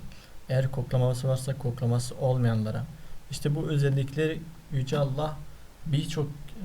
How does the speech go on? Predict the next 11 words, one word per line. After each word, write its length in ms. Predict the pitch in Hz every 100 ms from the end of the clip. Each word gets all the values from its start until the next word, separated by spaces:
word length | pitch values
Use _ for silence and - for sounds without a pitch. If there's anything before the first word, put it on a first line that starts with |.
| 127
e, 380 | 120 120 123 123 - - - -
insana 440 | 143 127 139 143
vermiştir, 460 | 123 120 123 - 160
bazısına 440 | 135 127 - 143
da 100 | 170
vermemiştir. 520 | 165 139 117 117 123 - - - - - - - - - - - -
İnsan 460 | 143 147 170 180 180 - - - - - - - - -
bunu 340 | 135 135 165
düşünerek 480 | 160 - 143 151 147
Yüce 180 | 123 143
Allah'a 500 | 131 127 127 139